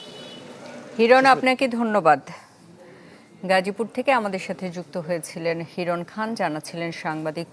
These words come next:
তুহিন হত্যাকাণ্ডের বিষয়ে সবশেষ আপডেট। সাংবাদিক তুহিনকে কুপিয়ে হত্যার মামলার আরেক আসামি স্বাধীনকে গাজীপুরের শিববাড়ি এলাকা থেকে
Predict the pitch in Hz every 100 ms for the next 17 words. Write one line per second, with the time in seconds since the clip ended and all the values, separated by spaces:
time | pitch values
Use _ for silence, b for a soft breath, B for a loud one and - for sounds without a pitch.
0 | - 214 - 226 202 170 - 151 165 156
1 | 151 156 160 - 156 151 - 156 - -
2 | 156 - 135 - 127 - - - B B
3 | B B B - 254 254 277 311 - 285
4 | 262 311 330 330 285 254 285 277 262 254
5 | 262 254 240 240 240 226 - 180 196 202
6 | 185 220 208 - 202 175 202 202 202 190
7 | 185 156 170 180 180 175 - 254 196 190
8 | 165 156 156 156 151 160 175 175